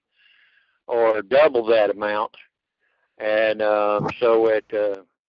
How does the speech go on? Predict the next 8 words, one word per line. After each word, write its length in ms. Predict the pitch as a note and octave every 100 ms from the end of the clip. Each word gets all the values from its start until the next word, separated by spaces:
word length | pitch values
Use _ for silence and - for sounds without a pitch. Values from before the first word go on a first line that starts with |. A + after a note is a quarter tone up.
| _ _ _ _ _ _ _
um, 380 | A1+ A1 G#1+ G2 -
you're 300 | F#2+ G#2 A#2
looking 360 | A#2+ A2+ A2+
at, 140 | A2+ -
say, 200 | B2 A2+
twenty-five 720 | - C#3 A#2 - B2+ A#2 A2
thousand 680 | C#3 C#3+ B2+ A#2 A2+ A2+ -
to 600 | G#2 G2 F#2+ F#2+ F#2